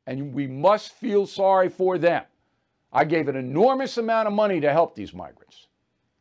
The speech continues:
okay, out of my own pocket, 'cause that's how sorry I feel for them. I don't want them sneaking in the country, but their situation is desperate. Okay, so,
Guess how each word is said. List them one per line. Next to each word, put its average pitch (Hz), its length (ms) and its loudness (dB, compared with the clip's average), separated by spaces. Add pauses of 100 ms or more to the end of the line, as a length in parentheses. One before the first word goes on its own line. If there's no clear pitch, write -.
(200)
okay, 147 360 2
out 139 160 2
of 123 60 -2
my 123 120 0
own 226 240 4
pocket, 226 520 -2 (520)
'cause 92 100 -20
that's 170 280 2
how 226 200 0
sorry 233 400 2
I 196 160 4
feel 226 280 2
for 117 280 -10
them. 85 220 -16 (300)
I 139 100 0
don't 220 100 6
want 254 140 6
them 240 80 -2
sneaking 220 400 -4
in 180 80 0
the 156 60 -6
country, 220 380 -6 (760)
but 92 180 -12
their 190 220 4
situation 165 800 -4 (240)
is 190 520 2
desperate. - 500 -6 (1080)
Okay, 151 380 -2 (680)
so, 131 500 2